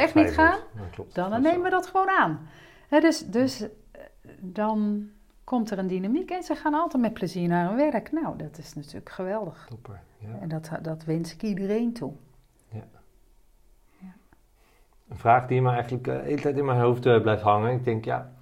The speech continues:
Speaker 2: ik, eh, eh, ga al snel mee in het verhaal van, eh,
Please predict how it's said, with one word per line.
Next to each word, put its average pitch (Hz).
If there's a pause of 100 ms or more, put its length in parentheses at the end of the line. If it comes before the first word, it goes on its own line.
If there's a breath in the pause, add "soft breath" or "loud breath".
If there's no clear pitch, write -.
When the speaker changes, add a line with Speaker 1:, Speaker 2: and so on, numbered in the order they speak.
(720 loud breath)
Speaker 2:
ik, 131
eh, 117 (680)
eh, 101 (1200)
ga -
al 110
snel 107
mee 107
in 110
het 101
verhaal 104
van, 98
eh, 87